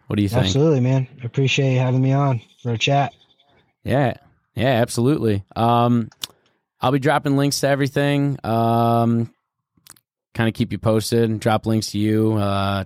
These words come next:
Speaker 1: collaborate on all this good stuff. Uh, probably gonna go up in a couple of days. I'll let you know on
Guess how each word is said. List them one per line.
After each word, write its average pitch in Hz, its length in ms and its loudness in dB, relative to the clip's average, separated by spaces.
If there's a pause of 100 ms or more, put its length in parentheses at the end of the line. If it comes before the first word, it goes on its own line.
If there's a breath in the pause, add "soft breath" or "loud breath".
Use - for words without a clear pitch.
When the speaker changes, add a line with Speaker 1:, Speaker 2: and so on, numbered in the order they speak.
Speaker 1:
collaborate 123 600 0
on 123 160 0
all 123 160 2
this 120 160 -2
good 120 180 -2
stuff. 120 420 -2 (420 soft breath)
Uh, 110 260 0
probably 151 300 0
gonna 147 160 2
go 139 180 2
up 143 220 0 (460)
in 101 80 -6
a 98 60 -4
couple 123 340 0
of 95 100 -2
days. 110 380 2
I'll 104 120 2
let 104 140 -2
you 95 120 -2
know 95 160 0
on 95 320 0